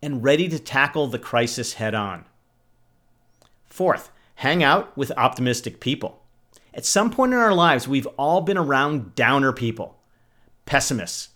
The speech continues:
It's one thing to be in the presence of someone who's being negative,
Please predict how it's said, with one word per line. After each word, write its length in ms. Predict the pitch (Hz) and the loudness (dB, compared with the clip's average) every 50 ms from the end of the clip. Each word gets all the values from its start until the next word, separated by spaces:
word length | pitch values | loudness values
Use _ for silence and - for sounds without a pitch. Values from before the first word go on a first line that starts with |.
| _ _ _ | _ _ _
It's 160 | - - - - | -14 -12 -10 -8
one 300 | 123 131 160 208 247 214 | -4 -2 0 0 0 0
thing 220 | - 226 214 202 | 0 0 0 0
to 60 | 165 | 0
be 120 | 170 175 170 | 0 0 0
in 60 | 160 | 0
the 60 | 151 | 0
presence 440 | - - - 165 170 151 160 151 - | -2 0 2 2 2 2 -2 -4 -4
of 100 | 117 - | -6 -6
someone 280 | - 147 143 143 139 | -4 -2 -2 -2 -2
who's 160 | 135 127 113 - | -2 -4 -6 -8
being 340 | 117 101 127 123 120 113 | -10 -6 -4 -2 -2 0
negative, 400 | 110 113 123 143 180 214 220 214 | 0 0 0 0 0 -2 -4 -4